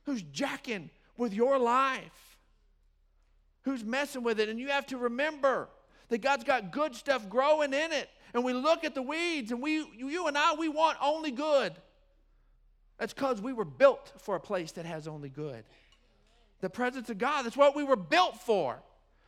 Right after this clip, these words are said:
So having one weed irritates us. Having a whole bunch of weed drives us up the wall. And we can get focused on the weeds. But the enemy did this, he replied. The servants asked him, "Do you want us to go up and pull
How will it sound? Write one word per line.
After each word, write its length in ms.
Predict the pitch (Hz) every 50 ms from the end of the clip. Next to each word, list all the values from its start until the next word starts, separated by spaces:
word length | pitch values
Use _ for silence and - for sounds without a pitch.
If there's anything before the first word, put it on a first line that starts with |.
| _ _ _ _ _ _ _ _ _ _
So 140 | - 254 254
having 320 | 269 330 330 320 269 240
one 260 | 262 339 359 370 349 285
weed 300 | 320 370 381 349 294 277
irritates 500 | 320 370 370 302 - 262 220 208 202 -
us. 120 | 196 170
Having 180 | 277 311 330 302
a 60 | 254
whole 200 | 262 320 370 359
bunch 220 | 320 285 254 -
of 60 | 262
weed 180 | 247 269 269 226
drives 260 | 202 269 247 247 220
us 120 | 233 214 262
up 100 | 240 -
the 100 | 202 190
wall. 600 | 180 208 294 349 370 392 370 320 190 101 - - - - _ _ _ _ _ _ _ _ _ _ _ _ _ _ _ _ _ _ _ _ _ _ _ _ _ _ _ _ _ _ _ -
And 80 | 226
we 60 | 254
can 60 | 269 247
get 160 | 262 226 196
focused 720 | - - 320 311 330 339 330 - 339 330 311 - - -
on 260 | - 262 277 277 262
the 80 | 254 247
weeds. 1000 | 240 247 302 320 330 330 320 294 247 202 165 147 143 151 - - - - _ _ _ _ _ _ _
But 100 | - 240
the 140 | 254 277 277
enemy 220 | 311 320 302 294
did 280 | 247 196 254 285 294 247
this, 160 | 254 233 -
he 60 | 247
replied. 600 | 240 233 214 220 233 240 240 247 254 254 254 254 - - - -
The 80 | - 254
servants 480 | - - - 302 339 370 370 302 233 285
asked 280 | 262 302 320 - -
him, 200 | 269 226 196 180 - - - -
"Do 60 | -
you 140 | 254 254 254
want 360 | 233 202 240 302 339 370 403
us 120 | 403 320 -
to 120 | - 294 254
go 280 | 208 277 294 302 311
up 380 | 311 320 320 320 302 - - - - -
and 200 | - 220 170 - -
pull 420 | - - 339 330 330 339 339 311